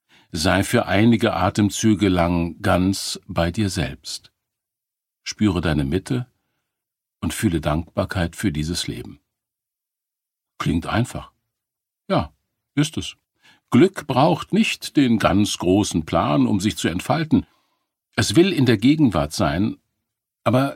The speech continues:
greifen wir die universellen Spuren von Glück noch einmal auf. Ich, Christoph,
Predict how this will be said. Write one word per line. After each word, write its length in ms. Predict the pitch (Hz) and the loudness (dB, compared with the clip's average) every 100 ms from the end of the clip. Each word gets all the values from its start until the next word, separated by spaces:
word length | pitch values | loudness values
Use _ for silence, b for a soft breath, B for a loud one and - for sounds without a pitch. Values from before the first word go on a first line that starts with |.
| 170 | -4
greifen 580 | 131 107 170 - 165 123 | 0 2 2 2 0 2
wir 160 | 131 | 0
die 300 | 104 107 98 - | 2 0 0 0
universellen 880 | 131 143 107 95 80 110 117 87 85 | 4 4 4 2 2 2 4 2 0
Spuren 760 | - 110 110 104 98 101 104 | -2 0 0 2 2 2 0
von 360 | - 98 101 92 | 0 0 2 2
Glück 420 | 95 107 - - | 0 0 -4 -2
noch 340 | 92 92 - - | -2 -2 -6 -8
einmal 400 | 71 73 85 104 | -6 -2 -4 -4
auf. 400 | - - - _ _ _ _ _ - | -8 -10 -16 _ _ _ _ _ 0
Ich, 380 | 165 - - - | 0 0 -10 -8
Christoph, 480 | 120 - 120 - | -6 -4 -6 -8